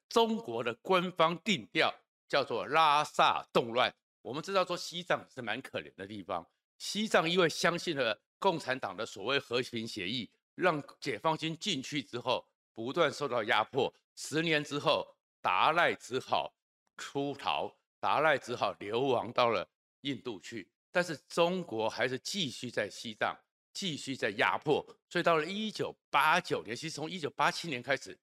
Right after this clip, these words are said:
就陆陆续续藏人就开始在抗争，藏人在争取他们信仰的自-，能力、信仰的自由、信仰他们能够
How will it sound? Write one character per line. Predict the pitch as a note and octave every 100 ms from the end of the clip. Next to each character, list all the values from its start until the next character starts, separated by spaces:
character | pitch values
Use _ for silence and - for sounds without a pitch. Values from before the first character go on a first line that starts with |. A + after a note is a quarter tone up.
| -
就 | C#3+
陆 | F#3+ B3+ F3
陆 | C#3 B2+
续 | A2+ C3+
续 | G#2+ B2 G2 _ _ _ -
藏 | A#3 F3 A2+
人 | F2+ E2 -
就 | A#2+
开 | - B2+
始 | F#2
在 | F2+ A#2
抗 | - C#3 A2
争， | B2+ A#2+ B2+ _ _ _
藏 | G3 D3+
人 | A#2+
在 | A#2+ C#3+
争 | D#3
取 | D3 -
他 | B2
们 | B2
信 | A2+ - E3
仰 | G#2+ D#2
的 |
自-， | G#2+ - G2+
能 | G#2 A#2+
力、 | D3 A#2 - _ -
信 | - G3+
仰 | B2+ F2
的 | A#2
自 | D#3+ D3+
由、 | A2+ A2+
信 | -
仰 | E3+ A#2+
他 |
们 | C#3 D3
能 | B2 C3
够 | D3+